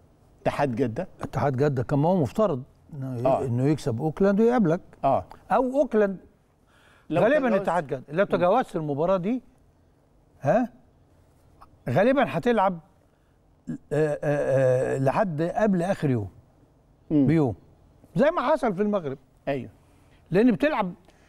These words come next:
Speaker 2: تالت ورابع وبتلعب مش عارف إيه. بتبقى
Speaker 1: هتلعب
Speaker 2: ده
Speaker 1: في السيمي فاينال مع بطل أمريكا
Speaker 2: بالظبط.
Speaker 1: الجنوبية.
Speaker 2: فأنت عندك كده كده، لو، يعني لو ربنا أراد وكملت الماتش
Speaker 1: مم.
Speaker 2: الأولاني اللي هتلعبه،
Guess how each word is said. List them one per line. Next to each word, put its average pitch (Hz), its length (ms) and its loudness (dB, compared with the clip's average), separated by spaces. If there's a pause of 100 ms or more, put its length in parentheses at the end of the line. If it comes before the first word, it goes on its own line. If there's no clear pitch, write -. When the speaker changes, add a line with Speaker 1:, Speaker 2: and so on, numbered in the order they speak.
(240)
Speaker 2:
تالت 214 300 2
ورابع 220 400 0
وبتلعب 208 360 -2
مش 156 160 -8
عارف 170 280 -2
إيه. 208 120 -2
بتبقى 175 280 -2
Speaker 1:
هتلعب 220 360 2
Speaker 2:
ده - 60 -10
Speaker 1:
في - 80 -10
السيمي 202 340 -6
فاينال 190 480 -2
مع 208 320 2
بطل 196 360 2
أمريكا 185 360 0
Speaker 2:
بالظبط. 165 140 2
Speaker 1:
الجنوبية. 175 500 2
Speaker 2:
فأنت 214 240 0
عندك 302 380 0 (720)
كده 269 220 2
كده، 254 400 2 (1500)
لو، 160 300 0
يعني 135 380 0
لو 139 240 0
ربنا 175 440 0
أراد 165 320 2
وكملت 165 540 0 (580)
الماتش 139 460 -2
Speaker 1:
مم. 165 60 0
Speaker 2:
الأولاني 180 400 2
اللي 160 120 0
هتلعبه، 165 600 -2